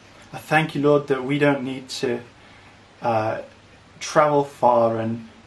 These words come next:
and read lots in order to know who you are, Lord, that you are, you are Jesus,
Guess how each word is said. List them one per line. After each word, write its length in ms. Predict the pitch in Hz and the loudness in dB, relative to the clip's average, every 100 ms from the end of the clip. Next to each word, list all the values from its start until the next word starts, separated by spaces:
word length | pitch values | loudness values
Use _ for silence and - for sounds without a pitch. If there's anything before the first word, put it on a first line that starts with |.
| - | -8
and 300 | 120 120 120 | -4 -2 2
read 320 | 143 143 120 | 2 2 2
lots 340 | 117 - - | 0 0 -2
in 100 | 120 | -2
order 220 | 120 120 117 | -2 0 -2
to 140 | - | -2
know 220 | 117 117 | 0 0
who 140 | 117 123 | 0 -2
you 260 | 120 117 | 0 4
are, 160 | 120 120 | 4 4
Lord, 240 | 107 104 | 2 -4
that 160 | 107 101 | -6 -4
you 160 | 120 | -2
are, 200 | 110 110 - - - - - - - - - | -2 -4 -8 -20 -20 -20 -20 -20 -20 -20 -18
you 200 | 127 123 | -12 -4
are 100 | 113 | -4
Jesus, 680 | 113 123 117 110 110 - - | -2 -2 -2 -6 -16 -20 -20